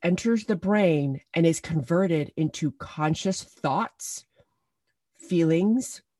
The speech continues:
or both. So the brain will not respond to a message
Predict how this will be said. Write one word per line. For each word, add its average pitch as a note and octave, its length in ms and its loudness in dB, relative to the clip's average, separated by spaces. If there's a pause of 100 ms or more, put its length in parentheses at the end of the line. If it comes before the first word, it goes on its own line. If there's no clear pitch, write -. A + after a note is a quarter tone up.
(200)
or D#3 140 -2
both. - 420 -8 (1500)
So - 160 -4
the G#3+ 100 6
brain A#3+ 480 6
will G3+ 120 4
not G3+ 280 2
respond F#3 480 0
to F#3 120 -2
a D#3 40 0
message D#3 600 0